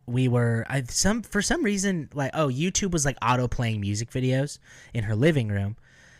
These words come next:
Um, and Call Me Maybe came on, and I was like, "Oh, ha, this is that song everyone's, like, talking about." And then Carly Rae comes on, and I distinctly remember my girlfriend at the time getting upset with me, um,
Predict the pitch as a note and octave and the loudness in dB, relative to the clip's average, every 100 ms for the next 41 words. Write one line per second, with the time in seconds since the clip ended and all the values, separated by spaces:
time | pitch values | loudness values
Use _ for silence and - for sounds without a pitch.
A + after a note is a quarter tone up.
0 | - A#2+ A2+ G#2+ G2+ G2 F#2+ - B2 A2+ | -6 2 4 4 2 -2 -6 -4 -2 0
1 | - D3+ E3 D3+ D3+ G3+ F#3+ C#3 B2 A#2 | 2 2 2 2 4 4 2 0 2 2
2 | A2 A#2 B2+ B2+ B2 A#2+ D3+ E3 D#3 C3 | 0 0 2 0 0 0 2 2 2 2
3 | D#3+ D3+ C#3+ D3 D3+ D3 A#2+ C#3+ D3 C#3+ | 2 2 -2 -6 -6 -6 -4 -4 -4 -2
4 | B2+ A#2+ G#2+ G2 - E3 E3 G#2+ G2+ B2 | -2 -2 -4 -8 -2 0 2 0 0 -2
5 | - - - - C3+ E3 G3+ - F#3+ E3 | -6 -20 -16 -4 2 2 2 2 2 4
6 | B2+ D3 G3 - B2+ G#2+ G#2 F#2+ F#2+ A2 | 4 4 4 4 2 2 0 0 -4 -8
7 | - - - B2 A#2 G#2 A#2 - - A3+ | -14 -20 -6 -2 0 0 -2 -2 0 -2
8 | G#3+ G3 F3 D3+ C3+ B2 A#2 A2 G#2+ B2 | -2 -2 0 2 0 0 0 0 0 0
9 | A#2 A2 G#2+ G2+ - G2+ F#2+ F#2+ - _ | 0 -2 -4 -6 -6 -4 -4 -6 -12 _
10 | _ - A2 B2+ A#2+ G#2+ - _ _ _ | _ -14 -2 2 2 0 -8 _ _ _
11 | - A2+ - - C3 G#2+ - F2+ F2 - | -10 -6 -2 2 2 0 -6 -8 -12 -12
12 | - _ _ - - - A2+ A2 G#2 G2 | -20 _ _ -20 -20 -6 2 4 4 4
13 | F#2+ F2+ F2 | 2 0 -2